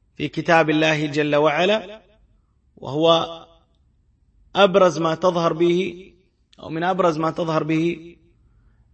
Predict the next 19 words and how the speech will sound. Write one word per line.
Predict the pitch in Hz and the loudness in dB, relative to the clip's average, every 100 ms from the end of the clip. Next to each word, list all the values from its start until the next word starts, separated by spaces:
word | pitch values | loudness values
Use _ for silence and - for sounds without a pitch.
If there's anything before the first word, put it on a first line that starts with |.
| - | -6
آه، | 170 151 156 143 - 90 85 82 90 | 0 2 2 0 -6 -8 -10 -12 -12
كون | - 185 180 | 0 0 2
القرآن | 165 170 156 151 170 175 170 170 _ _ _ | -2 -4 -4 -2 -2 -4 -12 -20 _ _ _
معجز، | 160 170 139 143 120 - - _ _ _ _ _ _ _ _ _ _ - | -6 -4 -2 -4 -6 -14 -20 _ _ _ _ _ _ _ _ _ _ -4
فلا | 185 214 | 2 4
يمكن | 214 214 214 | 4 2 -2
أن | 190 | -2
يقوم | 180 175 196 190 180 | -4 -4 -4 -2 -4
م-، | 170 - - _ - | -6 -12 -20 _ -4
لفظ | 202 170 175 233 226 | -4 -2 -2 -2 -4
مقام، | 208 170 - 196 180 180 180 180 _ - | -14 -14 -2 0 0 -2 -8 -16 _ -16
مقام | 180 202 202 185 | -4 2 2 2
آخر. | 151 147 123 - 110 _ _ _ _ _ _ _ _ _ _ _ _ _ _ _ _ _ _ _ _ _ _ _ _ _ - | -2 -4 -8 -14 -20 _ _ _ _ _ _ _ _ _ _ _ _ _ _ _ _ _ _ _ _ _ _ _ _ _ 2
قال: | 226 269 247 | 6 6 4
"بل | 247 | 2
يكون | 240 233 247 240 | 0 -2 -4 -6
فيه | 247 247 240 | -4 -4 -6
تقريب | 247 233 240 269 233 | -6 -6 -6 -6 -2
لمعناه"، | 220 196 185 131 143 120 143 | -2 0 -2 -4 -6 -8 -12